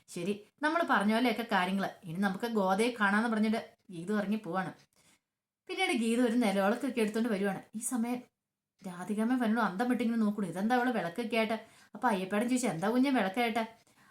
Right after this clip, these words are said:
"അത് പിന്നെ ഞാനേ ഈ വിളക്ക് കൊണ്ടേ അവിടെ വെച്ചിട്ട് ചടങ്ങ് നടത്താൻ പോവാന്ന്" പറയണം. "ചടങ്ങ് നടത്താനോ? എന്ത് ചടങ്ങ്?" "അല്ല, അത്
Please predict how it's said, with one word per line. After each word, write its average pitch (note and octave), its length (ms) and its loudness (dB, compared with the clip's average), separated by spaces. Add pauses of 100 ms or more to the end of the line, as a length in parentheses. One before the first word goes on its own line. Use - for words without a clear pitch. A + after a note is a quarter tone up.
(140)
"അത് D#3 160 -6
പിന്നെ G3 140 2
ഞാനേ G#3 320 2 (440)
ഈ B3+ 60 -6
വിളക്ക് A3 320 0
കൊണ്ടേ B3 300 2
അവിടെ G#3+ 240 2
വെച്ചിട്ട് A3 240 -2
ചടങ്ങ് G3 340 0
നടത്താൻ A#3 320 2
പോവാന്ന്" A3 320 4
പറയണം. G3+ 300 2 (420)
"ചടങ്ങ് F4 440 2
നടത്താനോ? C4+ 360 2 (220)
എന്ത് F#3 240 -2
ചടങ്ങ്?" B3+ 320 4 (520)
"അല്ല, E3 180 -6 (400)
അത് E3 120 -10